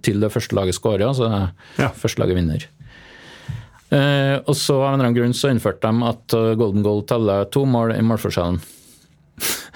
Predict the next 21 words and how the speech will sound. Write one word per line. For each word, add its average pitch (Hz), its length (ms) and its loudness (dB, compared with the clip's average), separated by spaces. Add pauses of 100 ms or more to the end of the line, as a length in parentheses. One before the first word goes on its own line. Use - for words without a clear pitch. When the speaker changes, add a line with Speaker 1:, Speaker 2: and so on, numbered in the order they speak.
Speaker 2:
Oi. 185 140 4 (120)
Speaker 1:
<laughs> - 100 -18
Så, - 200 0 (320)
så 123 160 -2
det 120 160 2
ble, 113 140 2 (500)
eh, 117 160 0
da, 107 140 0 (260)
eh, 110 840 0
ja, - 100 -2 (480)
for 117 160 0
å 98 140 2 (100)
bare 98 240 0
biffe 95 300 0
det 87 100 0
opp 90 100 -6
for - 140 -2
å 95 80 2
gjøre 90 160 0
det - 80 -2
skikkelig 95 240 -2